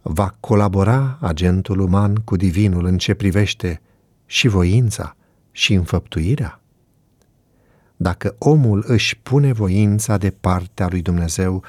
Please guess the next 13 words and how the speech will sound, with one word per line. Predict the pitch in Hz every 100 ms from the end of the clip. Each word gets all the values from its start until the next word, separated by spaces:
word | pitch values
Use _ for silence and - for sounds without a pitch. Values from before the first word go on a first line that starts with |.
| - -
subordonându-și | - - 113 98 107 98 107 131 117 101 - - _ -
total | 147 120 _ 123 87 76
sinele | 71 - - 107 87 78 78 - _ _ _
voii | - 82 120 98 85
lui | 85 92
Dumnezeu, | 82 90 87 90 101 85 76 - _ _ _ _ _ _ _
înaltul | 98 92 104 107 110 110 107 - _ _
și | - 107
sfântul | - - 107 104 98 101
demers | 98 92 95 95
al | - 98
agentului | 92 92 92 95 92
uman | 92 92 98 98